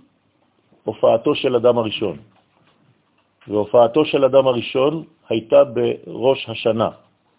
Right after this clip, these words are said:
כלומר שישה ימים אחרי כ"ה לחודש אלול, וכיוון שהוא בעצם המרכז של כל הבריאה, ושאנחנו בעצם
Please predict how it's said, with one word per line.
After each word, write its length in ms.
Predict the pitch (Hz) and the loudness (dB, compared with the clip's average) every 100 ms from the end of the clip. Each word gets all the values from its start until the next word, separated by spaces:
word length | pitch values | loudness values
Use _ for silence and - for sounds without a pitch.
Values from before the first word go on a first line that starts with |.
| _ _ | _ _
כלומר 320 | - 110 120 113 | -10 -2 0 -2
שישה 320 | - 113 131 | -4 0 2
ימים 360 | 127 120 127 | 4 0 -4
אחרי 340 | 117 - 117 120 - _ - | -6 -2 0 0 -4 _ -12
כ"ה 220 | 113 - 120 120 117 _ _ _ - | -10 -2 -2 -2 -8 _ _ _ -16
לחודש 480 | 110 - 110 110 107 | -10 -4 -4 -4 -6
אלול, 380 | 92 104 156 - _ _ _ _ _ _ _ _ _ _ - | -4 -4 -4 -10 _ _ _ _ _ _ _ _ _ _ -18
וכיוון 400 | 104 107 135 135 | -6 2 2 2
שהוא 340 | 135 123 139 | -2 0 -2
בעצם 460 | 120 131 135 135 113 | 0 -2 0 -4 -2
המרכז 720 | 110 110 107 - 135 117 95 | -2 -2 -2 2 2 2 -2
של 180 | - | -8
כל 220 | 101 127 123 | -4 0 0
הבריאה, 460 | 107 107 107 120 233 - _ _ _ _ _ _ _ _ _ _ _ - | 0 -2 0 0 -2 -16 _ _ _ _ _ _ _ _ _ _ _ -14
ושאנחנו 600 | 104 117 113 135 139 127 | -8 -4 -2 -2 -4 -12
בעצם 640 | 110 120 123 - 127 120 | -4 -2 -2 -4 -6 -6